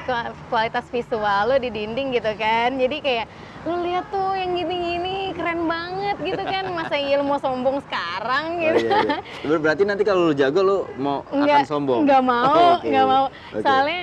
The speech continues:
Speaker 1: em, aku sendiri kan juga be-, believe on, I'm forever student.
Speaker 2: Oke.
Speaker 1: Jadi sema-,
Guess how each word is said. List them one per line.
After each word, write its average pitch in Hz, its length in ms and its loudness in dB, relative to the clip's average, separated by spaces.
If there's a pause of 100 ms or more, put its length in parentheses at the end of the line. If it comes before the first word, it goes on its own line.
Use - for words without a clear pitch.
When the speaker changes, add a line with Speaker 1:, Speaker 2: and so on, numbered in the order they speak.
(320)
Speaker 1:
em, 240 380 -4 (140)
aku 247 240 -4
sendiri 254 320 -4
kan 359 140 -8 (120)
juga 226 220 2 (260)
be-, 226 220 -6
believe 254 400 0
on, 196 240 -2 (540)
I'm 254 180 -2
forever 220 560 0
student. 175 480 -8 (180)
Speaker 2:
Oke. 165 220 -10 (220)
Speaker 1:
Jadi 269 140 -10
sema-, 240 360 -4